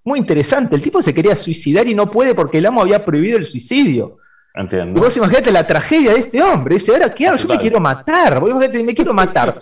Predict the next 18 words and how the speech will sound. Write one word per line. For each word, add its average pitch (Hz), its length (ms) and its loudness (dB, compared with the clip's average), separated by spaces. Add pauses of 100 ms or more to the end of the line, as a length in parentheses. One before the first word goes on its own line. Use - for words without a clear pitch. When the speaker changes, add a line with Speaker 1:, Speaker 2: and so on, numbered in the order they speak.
Speaker 2:
<laughs> - 100 -18
Speaker 1:
No, 240 160 2
no 285 180 0
podés. 208 340 2 (120)
Speaker 2:
Literal. 123 360 -4 (440)
Speaker 1:
Claro, 311 260 2
"Me 220 100 0
quiero 294 180 0
matar 262 180 0
y 349 80 -4
no 262 180 -6
puedo". 254 480 -2 (380)
Entonces 262 360 -4
se 214 100 0
fue 262 160 0
al 254 60 -2
monasterio 196 500 -2
budista, 156 680 -4